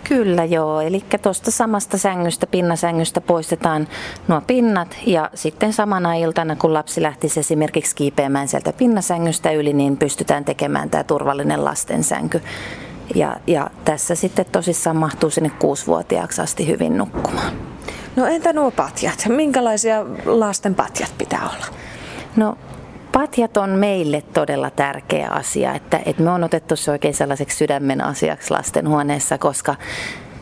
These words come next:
Speaker 1: lapsi nukkuu kolmasosan vähintään elämästään, tai ihminen yleisesti nukkuu sen kolmasosan, mutta lapsi vielä enempi. Ja,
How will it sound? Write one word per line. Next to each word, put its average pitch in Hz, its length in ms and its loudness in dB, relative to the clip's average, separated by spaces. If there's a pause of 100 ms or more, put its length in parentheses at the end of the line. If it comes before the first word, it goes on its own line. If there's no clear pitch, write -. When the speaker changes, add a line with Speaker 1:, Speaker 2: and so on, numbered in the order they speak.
(180)
Speaker 1:
lapsi 185 360 0
nukkuu 156 600 0 (120)
kolmasosan 147 840 0 (320)
vähintään 147 520 0
elämästään, 139 640 -2
tai 139 180 0
ihminen 139 280 2
yleisesti 143 520 0
nukkuu - 440 0
sen 151 180 -2
kolmasosan, 156 600 0
mutta 147 260 0
lapsi 156 300 -2
vielä 147 320 2
enempi. 139 460 -2
Ja, 147 180 -2